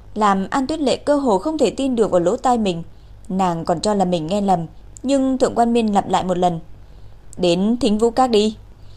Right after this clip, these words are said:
Thời điểm hiện tại đã cách thời gian Lý Kiệt Phi chết chừng một canh giờ. Cho dù chu kỳ chưa hẳn ngắn như vậy, nhưng bọn hắn không dám đánh bạc.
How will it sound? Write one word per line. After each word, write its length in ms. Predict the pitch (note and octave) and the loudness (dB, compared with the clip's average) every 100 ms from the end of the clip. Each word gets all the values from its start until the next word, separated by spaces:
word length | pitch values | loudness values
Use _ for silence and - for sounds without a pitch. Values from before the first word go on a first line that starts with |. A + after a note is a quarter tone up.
| - - - | -20 -20 -4
Thời 160 | C4 A3 | 2 4
điểm 180 | G#3 | 6
hiện 240 | G3+ G#3+ F3+ | 4 2 2
tại 240 | G#3+ F#3 - - - - - | 2 2 2 -8 -20 -20 -2
đã 340 | G3+ F#3 A#3+ | 2 4 2
cách 160 | C#4 D#4+ | 0 0
thời 180 | C#4+ F3+ | 0 0
gian 340 | D3 G#3+ G#3 G3+ | 2 0 0 -2
Lý 140 | - A3+ | -2 0
Kiệt 200 | C4+ A3 | 2 0
Phi 140 | B3 A3+ | 0 -2
chết 220 | D4+ D4+ | -2 0
chừng 180 | A3+ F3 | 0 0
một 140 | E3+ | -2
canh 180 | B3+ A#3+ | -2 0
giờ. 280 | A3+ F#3 E3+ - - - - - | 4 4 2 -4 -20 -20 -20 -2
Cho 120 | D4+ | 0
dù 320 | B3+ A3+ F#3+ F#3+ | 2 4 4 2
chu 120 | C#4+ | -2
kỳ 220 | C4+ G#3 | 0 0
chưa 160 | E3+ C4 | 0 0
hẳn 220 | B3+ F3 | -2 -2
ngắn 180 | E3+ A3 | -2 -2
như 120 | D#4 | 0
vậy, 280 | B3 F#3+ - - - - - | 0 0 -2 -10 -20 -20 -6
nhưng 300 | A3 A3+ G#3 | 0 2 2
bọn 180 | F#3+ E3+ | 0 0
hắn 180 | F3 G#3+ | -4 -2
không 160 | C4 | -2
dám 180 | F#3 F3 | 0 0
đánh 200 | F#3 A3 | 0 0
bạc. 180 | B3 F#3 | 0 0